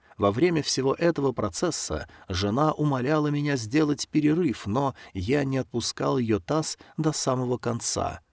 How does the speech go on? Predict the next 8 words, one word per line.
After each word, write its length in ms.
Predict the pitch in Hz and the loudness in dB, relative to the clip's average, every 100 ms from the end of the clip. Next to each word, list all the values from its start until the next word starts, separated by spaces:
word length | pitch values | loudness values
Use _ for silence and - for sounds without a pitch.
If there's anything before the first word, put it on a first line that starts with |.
| _ _ | _ _
Это 520 | - 131 135 - - 131 | -6 -4 -4 -6 -4 -2
месть 600 | 120 113 110 - - - | 0 0 0 -2 -6 -8
тёще. 640 | - 98 - - - 87 - _ _ _ _ | 0 0 0 -4 -4 -6 -12 _ _ _ _
«Что 560 | - - - _ 139 156 | -10 -6 -8 _ 2 2
на 80 | |
тебя 240 | 156 156 170 | 2 0 0
нашло, 540 | 175 - - 220 131 - - - | 0 -2 4 4 4 -2 -8 0
муженёк?» 580 | 175 165 226 214 - | 2 6 6 6 2